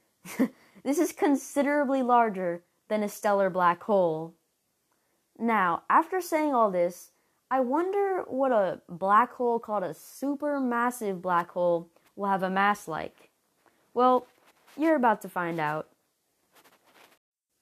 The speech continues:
All right, on to supermassive black holes. Supermassive black holes have an estimated mass of between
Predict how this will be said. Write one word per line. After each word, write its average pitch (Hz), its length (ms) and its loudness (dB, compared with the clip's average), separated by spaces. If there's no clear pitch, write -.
All 185 240 4
right, 233 460 2
on 262 300 4
to 294 220 0
supermassive 226 1400 -2
black 190 400 2
holes. 175 760 -6
Supermassive 339 800 0
black 254 300 2
holes 190 560 -8
have 190 160 -4
an 175 240 -2
estimated 311 640 2
mass 208 680 -2
of 214 100 -6
between 220 560 -4